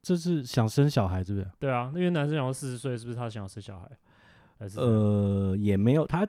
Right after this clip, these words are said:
Speaker 3: 他是说年底要跟女方求婚。
Speaker 2: 嘿。
Speaker 3: 对，但是我
Speaker 2: 实际上就是在年底之前，他就可以每次都内射，然后年底再把他甩掉就好。
Speaker 3: 对，我朋友，我朋友是想，这样听下来就觉得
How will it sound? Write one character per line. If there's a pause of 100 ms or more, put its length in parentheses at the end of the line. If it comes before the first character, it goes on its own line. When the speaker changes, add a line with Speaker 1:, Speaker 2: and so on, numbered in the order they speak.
Speaker 3:
他
是
说
年
底
要
跟 (840)
女
方
求
婚。 (140)
Speaker 2:
嘿。 (480)
Speaker 3:
对， (280)
但
是
我
Speaker 2:
实
际
上
就
是
在
年
底
之
前，
他
就
可
以
每
次
都
内
射，
然
后 (140)
年
底
再
把
他
甩
掉
就
好。
Speaker 3:
对，
我
朋
友，
我
朋
友
是
想，
这
样
听
下
来
就
觉
得